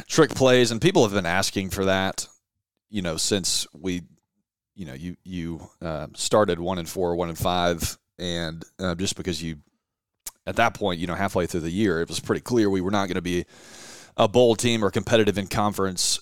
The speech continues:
Um, but I, <laughs> I mean, if there's a week that you see stuff like that, it's gonna be this week, where you might see a bunch of wildcat formations and you just, you send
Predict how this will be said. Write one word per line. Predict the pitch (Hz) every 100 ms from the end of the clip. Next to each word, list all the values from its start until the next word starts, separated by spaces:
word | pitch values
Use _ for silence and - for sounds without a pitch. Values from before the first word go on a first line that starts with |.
| _
Um, | 98 98 95 87 - - -
but | 139 127
I, | 95 - - 120 101
<laughs> | - 113 107
I |
mean, | 107
if | 104
there's | 107 165 139
a |
week | 98 117 110 -
that | 101
you | 87
see | 92 - 98
stuff | - 90 87
like | 82
that, | 85 80
it's | -
gonna | 98 87
be | 80
this | 82 -
week, | 87 82 85 - - - - - - - -
where | - 139
you | 127
might | 123 123
see | - 127 120 113 113
a | 104
bunch | 117 113
of | 104
wildcat | 95 117 113 101 117 113 -
formations | 117 113 104 104 101 107 104 101 98 90 - -
and | 98 92 92 90 90 -
you | 98
just, | 87 90 82 - - - _ _
you | 98
send | - - 117 95